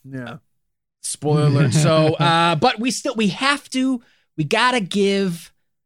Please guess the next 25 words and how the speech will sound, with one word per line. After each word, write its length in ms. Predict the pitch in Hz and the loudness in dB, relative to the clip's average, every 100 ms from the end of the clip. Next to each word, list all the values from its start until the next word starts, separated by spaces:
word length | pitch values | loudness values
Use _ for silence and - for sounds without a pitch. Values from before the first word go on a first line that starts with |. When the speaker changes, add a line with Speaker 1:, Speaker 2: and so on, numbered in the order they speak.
| _ | _
Speaker 2:
the 80 | - | -4
whole 200 | 147 190 185 | 0 2 2
enchilada 380 | - 160 151 | 0 0 0
on 80 | 147 | 0
this 140 | 143 - | -4 -4
case, 280 | 143 135 | -4 -4
and 100 | 123 | -2
that 160 | 127 147 | -2 -2
means 280 | 143 135 113 | -2 -2 -4
we 80 | 117 | -8
gotta 440 | - 143 156 160 - | -4 -4 -2 -6 -6
give 320 | 135 127 110 | -4 -4 -6
our 240 | 113 113 110 | -8 -6 -6
verdicts, 680 | 87 85 110 101 104 - - | -6 -4 -2 -4 -6 -10 -12
and 100 | 101 | -8
we 80 | 98 | -2
have 220 | 160 202 | -2 -2
to 100 | 208 | -4
use 560 | 156 143 139 131 - - _ _ _ _ | -4 -4 -4 -6 -8 -14 _ _ _ _
the 60 | 123 | -4
bunker 280 | 143 127 110 | -4 -4 -8
scale. 480 | - 87 78 85 | -6 -8 -6 -8
Now, 380 | 120 120 117 113 | -4 -2 0 0
we'll, 480 | 110 117 170 190 165 | -2 -2 0 0 0
we'll, 280 | 180 202 | -2 -2